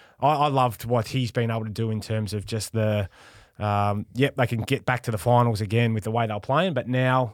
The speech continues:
with the change in style, move the g-, ball faster, take the game on a little bit more,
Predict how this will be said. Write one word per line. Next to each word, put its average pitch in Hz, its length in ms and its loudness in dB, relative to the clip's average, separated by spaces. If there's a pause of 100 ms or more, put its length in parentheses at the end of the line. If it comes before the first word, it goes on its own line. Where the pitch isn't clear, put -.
(120)
with 117 300 -2
the 113 180 0
change 123 340 0
in 110 60 -2
style, 107 480 0
move 123 240 4
the 113 80 -4
g-, 117 120 -2
ball 101 240 0
faster, 110 640 -2 (200)
take 135 160 -4
the 120 40 -4
game 107 240 -2
on 110 120 0
a 110 40 0
little 113 200 -2
bit 104 120 -6
more, 107 360 -2